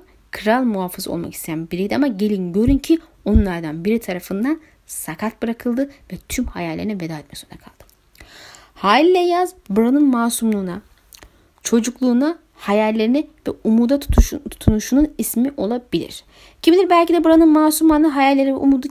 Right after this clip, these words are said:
gelecek büyük savaşta büyük bir güç olarak onu yönlendirebilir.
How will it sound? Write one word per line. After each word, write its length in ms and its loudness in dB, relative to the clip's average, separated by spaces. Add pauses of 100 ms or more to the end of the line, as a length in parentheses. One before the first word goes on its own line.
gelecek 520 0
büyük 160 2
savaşta 520 -2 (320)
büyük 320 6
bir 60 -4
güç 200 -6
olarak 280 -2
onu 200 0
yönlendirebilir. 1120 -4